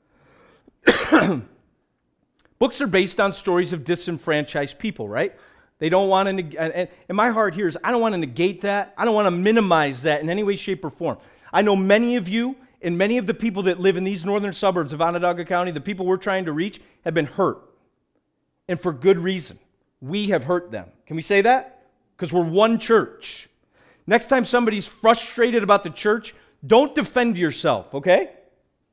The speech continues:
That's the worst thing you can do, is say, "Yeah, but, yeah, but, yeah, but." Two words. "I'm sorry." Two words.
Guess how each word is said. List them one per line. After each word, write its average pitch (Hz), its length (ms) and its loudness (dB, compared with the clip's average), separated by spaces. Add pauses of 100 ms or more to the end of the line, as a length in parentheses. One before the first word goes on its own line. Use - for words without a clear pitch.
(180)
That's - 140 -12
the 202 80 0
worst 247 280 0
thing 254 120 0
you 240 100 0
can 226 160 -4
do, 160 180 0 (920)
is 156 100 -10
say, 180 240 -2 (280)
"Yeah, 240 280 8
but, 233 220 4 (180)
yeah, 233 360 8
but, 214 260 2 (200)
yeah, 233 340 8
but." 180 320 -2 (2500)
Two 202 160 -6
words. - 680 -4 (1080)
"I'm 113 60 -20
sorry." 98 460 -10 (1800)
Two 170 120 -10
words. - 480 -14